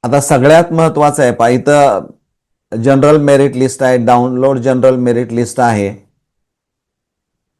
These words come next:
आणि इथं more result from महा एफ वाय जी सी admissions म्हटलं, इथं आपण क्लिक करूया जरा. इथं अलॉटमेंट लिस्ट दिसेल, त्यानंतर इथं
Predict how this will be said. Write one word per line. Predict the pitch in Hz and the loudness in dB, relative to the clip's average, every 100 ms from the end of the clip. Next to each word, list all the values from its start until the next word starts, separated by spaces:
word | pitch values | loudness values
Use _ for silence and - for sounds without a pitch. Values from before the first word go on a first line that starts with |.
| _ _ _ _ _ _ _ _ | _ _ _ _ _ _ _ _
आणि | 107 127 127 | -2 2 2
इथं | - 151 135 | 2 2 2
more | 135 151 156 | 4 4 4
result | 151 143 156 | 4 4 2
from | 156 151 143 147 151 - | 2 0 0 0 -6 -8
महा | 120 123 139 | -2 2 2
एफ | 131 123 | 2 2
वाय | 131 131 | 0 2
जी | 127 | -2
सी | 139 | 0
admissions | 123 117 120 123 117 | 0 -2 -4 -6 -8
म्हटलं, | 120 113 113 | -6 -4 -2
इथं | 110 110 | -2 0
आपण | 113 110 120 | -2 -2 -6
क्लिक | - 110 - | -2 -4 -2
करूया | 104 95 90 | -2 -2 -2
जरा. | 85 87 - _ _ _ _ _ _ _ _ | -6 -10 -16 _ _ _ _ _ _ _ _
इथं | 113 117 | -4 2
अलॉटमेंट | 127 131 139 135 139 139 123 | 4 6 4 2 0 0 2
लिस्ट | 131 127 143 | 0 2 0
दिसेल, | 127 123 131 123 123 123 - _ _ _ _ _ _ _ _ _ _ _ _ _ _ _ _ _ _ _ _ _ _ _ _ _ _ _ _ _ _ _ _ _ _ _ _ - | 0 0 2 2 2 -4 -12 _ _ _ _ _ _ _ _ _ _ _ _ _ _ _ _ _ _ _ _ _ _ _ _ _ _ _ _ _ _ _ _ _ _ _ _ -8
त्यानंतर | - 120 120 117 120 123 | -4 -2 -2 0 2 2
इथं | 117 113 120 120 117 - | 0 0 0 0 0 -2